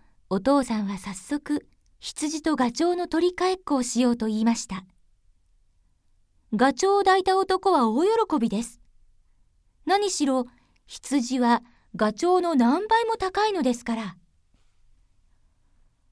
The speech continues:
お父さんがガチョウを抱いて町の近くまで行くと、メンドリを紐で結わえている人に会いました。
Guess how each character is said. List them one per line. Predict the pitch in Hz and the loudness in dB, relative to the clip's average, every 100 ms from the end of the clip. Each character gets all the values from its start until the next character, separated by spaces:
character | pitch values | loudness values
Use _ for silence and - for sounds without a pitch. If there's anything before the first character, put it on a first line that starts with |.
| _ _ _ _ | _ _ _ _
お | 254 | -4
父 | 294 403 | 0 0
さ | 392 359 | 2 -2
ん | |
が | 302 247 | 0 0
ガ | 240 | 0
チ | 254 359 | 0 -2
ョ | |
ウ | |
を | 349 | 0
抱 | 330 311 | 0 -2
い | |
て | - 294 285 _ _ | -2 -4 -4 _ _
町 | 254 294 359 | 0 0 -4
の | 370 | -4
近 | - - | -2 -2
く | 359 294 | 0 0
ま | 254 | 0
で | 233 | 0
行 | 214 | -4
く | - | -10
と、 | - 240 233 _ _ _ _ _ _ _ - | -4 -4 -4 _ _ _ _ _ _ _ 0
メ | 285 | 0
ン | 381 | 2
ド | 392 | 0
リ | 392 370 | 2 0
を | 359 | 0
紐 | 359 285 370 | -2 -2 0
で | 415 | 0
結 | 381 | 0
わ | 392 427 | 2 0
え | |
て | 427 349 | 0 -2
い | |
る | 269 | 0
人 | 240 269 | -2 0
に | 240 214 | 0 0
会 | 220 | -2
い | |
ま | 233 | -2
し | 240 | -2
た。 | - | -10